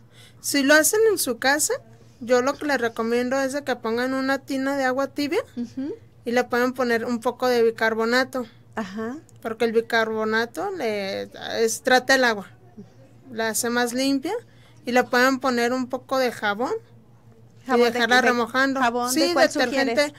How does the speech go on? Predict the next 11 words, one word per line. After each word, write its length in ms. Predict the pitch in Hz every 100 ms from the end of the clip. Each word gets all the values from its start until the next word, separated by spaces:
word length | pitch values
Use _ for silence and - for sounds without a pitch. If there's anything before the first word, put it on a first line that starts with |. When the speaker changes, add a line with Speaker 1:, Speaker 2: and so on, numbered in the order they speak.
| -
Speaker 2:
Deter- 280 | 233 220 247
Speaker 1:
líquido 480 | 269 330 339 285 247
de 100 | 240
preferencia, 800 | 240 240 233 254 254 262 247 233 -
Speaker 2:
Ok. 200 | - 208
Speaker 1:
líquido. 440 | 247 254 214 233 214 - - - -
Speaker 2:
Y 100 | 226
dejarla 340 | 220 208 202 196
remojando. 520 | 190 185 185 170 170 294
Speaker 1:
Dejarla 460 | 254 240 240 240
remojando, 640 | 247 240 226 269 277 277